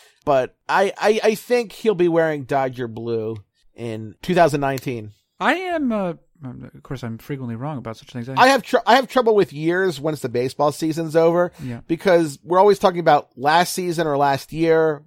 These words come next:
Speaker 1: was this year, and then next year will be the next year until you get
Speaker 2: Yeah.
Speaker 1: to January, and next season will be the same year.
Speaker 2: Yeah.
Speaker 1: So two thousand nineteen is the next season and year.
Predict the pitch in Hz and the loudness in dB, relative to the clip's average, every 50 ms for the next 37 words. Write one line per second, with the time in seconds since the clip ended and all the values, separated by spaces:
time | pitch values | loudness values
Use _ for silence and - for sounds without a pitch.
0 | _ _ - - 123 104 - 156 156 - - 170 156 156 147 147 147 139 - _ | _ _ -10 -10 -8 -6 -4 -6 -6 -4 -4 -2 0 2 2 2 0 -2 -6 _
1 | - - - _ _ _ - 123 135 131 131 131 139 151 139 - - 147 143 135 | -20 -20 -20 _ _ _ -6 -4 -4 -4 -4 -2 -4 -4 -4 -4 -4 -2 0 0
2 | 135 131 127 127 131 135 - - _ _ _ _ _ - 131 117 117 - - 139 | 0 -2 -2 -4 -4 -4 -4 -6 _ _ _ _ _ -20 -20 -20 -20 -12 -8 -6
3 | 143 139 - - - 143 139 139 139 139 135 131 104 127 120 - 143 135 131 120 | -6 -6 -6 -6 -4 -2 0 0 0 0 -2 -4 -6 -8 -6 -4 -2 -2 -2 -4
4 | 120 110 101 131 131 131 131 127 127 127 127 123 123 123 127 123 - - 135 131 | -6 -6 -4 -4 -4 -4 -4 -4 -4 -4 -4 -4 -4 -6 -8 -8 -8 -8 -8 -8
5 | 123 120 123 117 113 110 113 110 104 - - 120 123 123 120 120 120 123 120 120 | -8 -6 -6 -8 -8 -8 -8 -10 -10 -8 -8 -6 -6 -6 -6 -6 -6 -6 -6 -6
6 | 117 - _ _ _ _ - 123 113 - _ _ _ _ _ _ - - - 110 | -8 -12 _ _ _ _ -18 -18 -18 -18 _ _ _ _ _ _ -12 -8 -6 -6
7 | 107 90 - - 151 143 147 143 131 131 135 123 123 123 123 117 - 127 113 107 | -6 -8 -6 -6 -4 -2 0 0 0 -2 -4 -4 -4 -6 -6 -8 -10 -12 -12 -12
8 | 90 - _ - 113 104 - - 101 104 107 98 - - - _ _ _ _ _ | -14 -16 _ -16 -16 -16 -16 -16 -16 -14 -14 -14 -14 -16 -20 _ _ _ _ _
9 | _ _ _ _ - - 147 147 123 127 131 123 - 127 123 117 113 107 110 107 | _ _ _ _ -16 -10 -8 -8 -8 -8 -10 -10 -8 -8 -8 -8 -8 -8 -8 -8
10 | 98 90 78 - | -8 -10 -12 -18